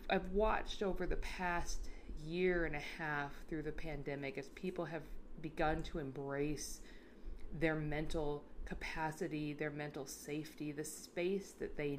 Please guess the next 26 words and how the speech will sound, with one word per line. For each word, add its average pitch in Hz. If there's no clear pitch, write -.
need 156
to 139
thrive. 135
And 165
I 170
see 220
us 208
going 190
back 160
to -
the 165
office 143
and, 135
and 135
placing 165
forth 156
broad 170
brushed 170
rules 151
around 143
how 170
that 160
needs 160
to 135
work 143
and -